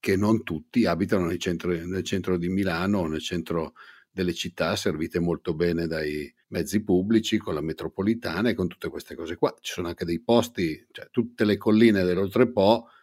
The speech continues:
senza macchina non ci fai assolutamente niente, cioè, va, esci a piedi e speri di avere un, un, un alimentare in paese, ma è l'unica cosa che puoi fare, insomma.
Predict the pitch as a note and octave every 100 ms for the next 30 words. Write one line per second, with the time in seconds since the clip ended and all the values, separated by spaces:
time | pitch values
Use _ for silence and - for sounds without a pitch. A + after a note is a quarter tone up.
0 | _ _ - - - G2+ E2 - - G2+
1 | G#2 - E2 D#2+ - E2 E2 - F2 E2
2 | D#2 D#2+ D#2 D#2 G#2 E2+ - - - -
3 | - E2+ - D#3 - - - G#2+ F2 F2+
4 | A2+ G2+ E2 - G2 F#2 F2+ F2+ F#2 F2+
5 | F2 - - - _ - F#2 F2+ F2 D#2+
6 | E2 G2 G2+ F#2+ G2 F#2+ G#2+ G2 F#2+ F#2
7 | - G#2 C3 E2+ E2 D#2+ D#2+ - F#2 F2+
8 | F#2+ E2 F#2+ F2 - - D#2 - G#2+ D#2
9 | D#2+ - D2+ C#2+